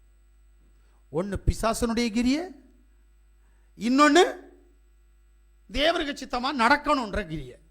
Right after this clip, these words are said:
ஆனா என்ன செய்யறது? எதுலயும் உண்மை இல்ல. தேவனுக்கு சித்தமா நடக்கணும்னு முடிவு பண்ணுவான். "ஆண்டவரே, இனி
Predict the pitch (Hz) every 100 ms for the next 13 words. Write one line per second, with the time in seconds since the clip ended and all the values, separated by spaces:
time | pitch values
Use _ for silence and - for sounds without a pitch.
0 | _ _ _ _ _ _ _ _ _ _
1 | _ 165 175 190 170 156 202 349 - _
2 | _ _ 196 254 294 277 277 277 302 339
3 | - - _ _ _ _ _ - 247 311
4 | 339 311 262 240 160 139 131 _ _ _
5 | _ _ _ _ _ _ _ _ _ -
6 | 175 269 349 349 339 294 330 330 294 302
7 | 311 311 330 311 330 294 262 233 175 -
8 | - _ _ _ _ - - _ _ -
9 | _ - 117 120 117 - - _ _ _
10 | - 156 139 113